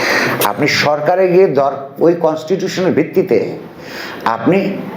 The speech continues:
কর্মসূচি গ্রহণ করতে পারেন, কিন্তু দ-, দলের রাজনীতির আলোকে রাষ্ট্রীয় কনস্টিটিউশন বদলাতে পারেন না।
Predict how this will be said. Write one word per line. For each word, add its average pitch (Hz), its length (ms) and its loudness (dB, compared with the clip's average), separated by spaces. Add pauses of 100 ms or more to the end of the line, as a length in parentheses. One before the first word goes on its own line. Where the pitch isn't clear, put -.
কর্মসূচি 156 520 2
গ্রহণ 123 260 2
করতে 101 240 0
পারেন, 62 300 0 (720)
কিন্তু 151 280 2 (540)
দ-, 92 300 0
দলের 160 680 2 (220)
রাজনীতির 165 640 2
আলোকে 135 420 2
রাষ্ট্রীয় 123 460 0
কনস্টিটিউশন 120 640 -2
বদলাতে 85 360 0
পারেন 60 280 -4
না। - 220 -6